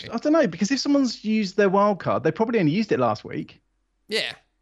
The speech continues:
Speaker 2: Like yourself, for example. So, uh, maybe you'd be a better example. Would you look at doing a hit now to bring in without your wild card? Would you now look at a hit to bring Ronaldo in?
Speaker 1: Absolutely not.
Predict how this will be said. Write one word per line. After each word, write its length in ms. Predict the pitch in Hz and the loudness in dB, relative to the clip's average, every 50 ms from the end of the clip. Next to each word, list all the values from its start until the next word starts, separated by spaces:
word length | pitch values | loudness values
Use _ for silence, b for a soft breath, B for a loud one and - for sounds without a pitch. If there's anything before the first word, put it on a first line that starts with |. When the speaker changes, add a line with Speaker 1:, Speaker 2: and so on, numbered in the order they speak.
| _ _ _ _ _ | _ _ _ _ _
Speaker 2:
Like 160 | 143 143 120 | -6 -6 -4
yourself, 380 | 147 156 - 254 226 - 110 - | -6 -6 -2 0 0 0 -2 -4
for 120 | - 127 | -8 -8
example. 480 | 120 - - 127 117 113 - - 104 104 | -6 -4 -2 -2 -2 -2 -4 -6 -8 -2
So, 120 | - 185 | 0 0
uh, 400 | 175 165 - - 170 - - 104 | 0 0 -2 -4 -8 -8 -8 -6
maybe 240 | 175 196 208 220 190 | -2 -2 0 0 2
you'd 180 | 180 202 196 165 | 0 0 0 2
be 120 | 180 165 | 0 0
a 40 | 160 | 0
better 200 | - 175 135 160 | 0 0 0 0
example. 380 | 165 151 185 208 190 135 131 123 | -2 -2 -2 -2 -2 -2 -2 -4
Would 140 | 135 135 | -4 -2
you 120 | 165 170 165 | -2 -2 -2
look 200 | 156 156 - - 165 | -2 -2 -2 -2 -4
at 240 | 143 135 - - _ _ _ _ _ _ _ | -4 -4 -6 -10 _ _ _ _ _ _ _
doing 200 | 165 151 151 139 | -6 -4 -4 -2
a 40 | 120 | -2
hit 200 | 135 196 - - | -2 -4 -4 -4
now 280 | 117 113 117 127 131 - _ | -6 -6 -6 -6 -8 -12 _
to 80 | - 139 | -12 -8
bring 200 | 123 147 143 139 | -4 -2 -2 0
in 540 | 139 139 139 139 139 139 143 139 139 139 - _ _ | 0 0 0 0 0 -2 -2 -4 -8 -10 -14 _ _
without 300 | 147 156 165 180 202 208 | -2 2 2 2 2 2
your 100 | 151 131 | 0 0
wild 180 | 117 113 110 110 | 0 0 0 0
card? 160 | - 127 123 | -2 -2 -2
Would 120 | 143 151 147 | -2 0 0
you 80 | 170 | 2
now 120 | 165 160 156 | 2 2 2
look 160 | 151 147 - | 0 0 0
at 80 | - | -2
a 40 | 120 | 0
hit 180 | 131 156 151 - | 0 0 -2 -2
to 60 | - | -4
bring 160 | - 160 156 147 | -4 -2 -2 0
Ronaldo 400 | 156 175 185 165 135 117 113 104 | 0 0 0 0 -2 -4 -6 -6
in? 120 | 101 104 - _ _ _ _ 202 | -10 -12 -18 _ _ _ _ -12
Speaker 1:
Absolutely 500 | - - - - 143 131 123 120 120 127 | -12 -12 -10 -12 -14 -14 -14 -16 -16 -14
not. 300 | 131 127 131 120 - | -14 -12 -12 -14 -16